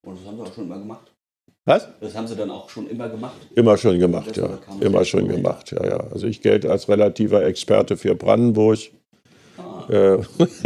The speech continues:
Speaker 2: <laughs> und, äh, kenn das also relativ gut von Touren.
Speaker 1: Hm, also Wandertouren.
Speaker 2: Wandertouren, Radfahren.
Speaker 1: Ja.
Speaker 2: Ja.
Speaker 1: Also
Speaker 2: Mhm.
Speaker 1: schon ein aktiver Mensch.
Speaker 2: Solange man's gesundheitlich kann.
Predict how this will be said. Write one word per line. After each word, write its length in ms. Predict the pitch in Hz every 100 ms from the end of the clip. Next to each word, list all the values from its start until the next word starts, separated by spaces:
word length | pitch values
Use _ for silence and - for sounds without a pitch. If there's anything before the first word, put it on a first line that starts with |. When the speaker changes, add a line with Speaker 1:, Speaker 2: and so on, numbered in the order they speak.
| 170
Speaker 2:
<laughs> 640 | - - - 135 131 -
und, 400 | - 104 98 90
äh, 340 | 92 92 92 82 - - - - - _
kenn 180 | - 95
das 160 | - -
also 200 | 92 90
relativ 480 | 95 95 90 85
gut 420 | - 151 156 - - _ _ _ _ _
von 220 | - 101 85
Touren. 600 | 110 107 113 117 113 117 _ _
Speaker 1:
Hm, 200 | 95 87 85 _ -
also 200 | 90 90
Wandertouren. 500 | 90 95 - 87 85
Speaker 2:
Wandertouren, 800 | - 104 107 113 107 104 104 98
Radfahren. 840 | 92 101 - - 104 98 95 90 - _ _
Speaker 1:
Ja. 200 | 92 - _ _ _ _ _ _ -
Speaker 2:
Ja. 260 | - - - _ _ -
Speaker 1:
Also 200 | 101 90
Speaker 2:
Mhm. 80 | 117
Speaker 1:
schon 100 | 117
ein 60 | 113
aktiver 320 | - 107 104
Mensch. 220 | 107 95 _ _ _ _ _ - _ - - _ _ _ _ _ _ _ _ -
Speaker 2:
Solange 400 | 104 95 101 107
man's 240 | 110 113
gesundheitlich 720 | - 95 117 120 117 113 110 -
kann. 300 | 107 131